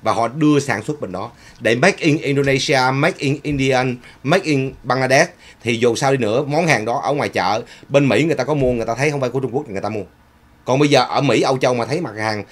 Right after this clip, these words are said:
ở Úc mà thấy mặt hàng make in China là người ta không mua. Hay là P R C người ta cũng không mua.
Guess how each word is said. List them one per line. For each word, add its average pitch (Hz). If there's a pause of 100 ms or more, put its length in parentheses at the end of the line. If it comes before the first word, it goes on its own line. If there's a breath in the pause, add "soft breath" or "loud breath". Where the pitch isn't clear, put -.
(180 loud breath)
ở 104
Úc 190
mà 123
thấy 156
mặt 135
hàng 113
make 147
in 147
China 127 (500)
là 110
người 110
ta 120
không 135
mua. 107 (1040)
Hay 147
là 113 (180)
P -
R 151
C -
người 131
ta 110
cũng 127
không 131
mua. 110